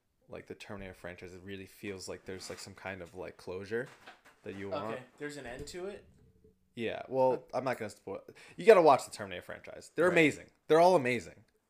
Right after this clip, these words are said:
Speaker 2: Yeah, well, yeah, the first three especially are really good.
Speaker 1: Yeah, there isn't, like, a full end, but, like, it's just cool to see. It's a, it's a lot of the original character, like, like, everyone, like, originally
Speaker 2: Yeah, they came
Speaker 1: in
Speaker 2: back.
Speaker 1: it. Yeah, which is, that's what I love about it the most, which is why I love six.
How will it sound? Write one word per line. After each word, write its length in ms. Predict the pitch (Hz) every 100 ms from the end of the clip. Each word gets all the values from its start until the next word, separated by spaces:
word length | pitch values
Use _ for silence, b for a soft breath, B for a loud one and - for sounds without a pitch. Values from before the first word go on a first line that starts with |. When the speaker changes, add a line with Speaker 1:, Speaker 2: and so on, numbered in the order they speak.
| _
Speaker 2:
Yeah, 340 | 185 151 104
well, 320 | 123 160 165 156
yeah, 220 | 170 147
the 100 | 120
first 420 | 123 - 160 156 -
three 200 | 135 113
especially 520 | - 117 113 113 101
are 100 | 101
really 280 | 101 101 95
good. 280 | 104 98 107 _ _
Speaker 1:
Yeah, 280 | 107 95 - _ b b b b b
there 120 | 147
isn't, 180 | 165 196
like, 120 | 170
a 120 | 139 131
full 320 | - 160 135
end, 180 | 156 127
but, 80 | 120
like, 120 | 127
it's 160 | 143
just 180 | - -
cool 240 | - 156 156
to 100 | 135
see. 560 | - 143 135 127 117 B B B
It's 160 | 131 -
a, 120 | 123 -
it's 160 | 131
a 40 | -
lot 260 | 120 123 131
of 80 |
the 100 | 120
original 380 | 110 117 110 107
character, 380 | 95 107 110 -
like, 200 | 98 90
like, 160 | 85 98
everyone, 380 | 98 98 90 95
like, 160 | 92
originally 380 | 101 101 101 110
Speaker 2:
Yeah, 60 | 113
they 140 | 107
came 180 | - 107
Speaker 1:
in 60 | 95
Speaker 2:
back. 180 | 98
Speaker 1:
it. 220 | 90 - _
Yeah, 300 | - 107 90 -
which 160 | 107
is, 80 | 104
that's 280 | 104 107 -
what 140 | 98
I 60 | 87
love 200 | 85 85
about 320 | 82 - -
it 120 | - _ _
the 60 | 95
most, 400 | 90 82 - -
which 100 | -
is 40 |
why 100 | 95
I 80 | -
love 180 | 87 -
six. 420 | - - - -